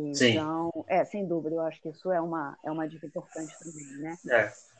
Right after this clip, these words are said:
Speaker 1: E
Speaker 2: E
Speaker 1: dificuldade também ao ponto, assim, como acredito que mesmo você tendo toda uma área acadêmica também não tenha tido, é, gran-, é, sei lá, um pessoal grande falando, "Nossa, que legal, você fez um podcast, daí que eu vou ouvir e divulgar."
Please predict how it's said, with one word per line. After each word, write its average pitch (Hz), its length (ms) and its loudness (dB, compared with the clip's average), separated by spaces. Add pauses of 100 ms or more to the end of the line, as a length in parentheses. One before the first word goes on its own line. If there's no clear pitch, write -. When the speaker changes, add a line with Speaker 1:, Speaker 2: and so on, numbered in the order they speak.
Speaker 1:
E 160 260 0
Speaker 2:
E 170 40 4
Speaker 1:
dificuldade 208 600 8
também 196 200 12
ao 185 160 12
ponto, 196 260 8
assim, 185 200 6
como 165 380 10
acredito 147 500 8
que 143 80 6
mesmo 139 260 10
você 127 260 8
tendo 120 240 8
toda 123 160 10
uma 120 140 12
área 117 120 12
acadêmica 120 540 8
também 117 480 6 (300)
não 117 100 0
tenha 127 240 12
tido, 123 720 12 (300)
é, 113 160 12
gran-, 120 380 12
é, 117 160 12
sei 123 180 10
lá, 117 260 12
um 104 180 2
pessoal 123 540 12
grande 123 380 10
falando, 123 260 8
"Nossa, 185 300 12
que - 100 2
legal, 170 340 12
você - 100 6
fez 156 140 6
um 160 60 6
podcast, 156 640 10
daí 147 240 12
que 151 100 8
eu 127 60 8
vou 135 160 8
ouvir 147 400 6
e 139 60 4
divulgar." 123 580 8